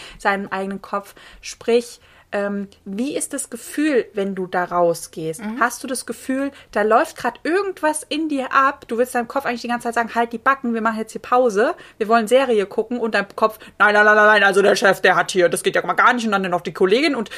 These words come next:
Speaker 1: das nächste Mal sagst du das so und so und wenn du das nächste Mal
Speaker 2: Ah.
Speaker 1: dich so und so anziehst, dann wa-, wappnen wir uns dagegen und das nächste Projekt wird ganz anders. Dann weißt du eigentlich, ah ja,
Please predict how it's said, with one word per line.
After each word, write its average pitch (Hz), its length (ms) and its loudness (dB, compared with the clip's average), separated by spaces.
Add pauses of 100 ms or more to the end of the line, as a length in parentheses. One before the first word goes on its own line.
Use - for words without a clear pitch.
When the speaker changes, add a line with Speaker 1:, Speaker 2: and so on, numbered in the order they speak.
Speaker 1:
das - 100 -4
nächste 220 180 -2
Mal 196 140 0
sagst 185 180 0
du 185 60 -6
das 165 140 -4
so 277 120 4
und 381 80 0
so 359 80 0
und 311 80 -2
wenn 240 120 0
du 214 60 -6
das 196 140 -8
nächste 208 240 -6
Mal 196 220 0
Speaker 2:
Ah. - 20 -8
Speaker 1:
dich 220 160 -6
so 247 140 4
und 190 120 2
so 349 160 2
anziehst, 226 520 -2 (180)
dann 247 140 2 (280)
wa-, 269 280 4
wappnen 277 420 0
wir 214 100 2
uns 196 120 -4
dagegen 208 380 0
und 214 220 -4 (260)
das - 180 0
nächste 349 260 2
Projekt 247 300 0
wird 214 120 4
ganz 202 300 -2
anders. 160 320 -6 (220)
Dann 208 160 -4
weißt 220 280 0
du 302 60 -2
eigentlich, 254 380 -2 (100)
ah 339 240 -2
ja, 320 120 -2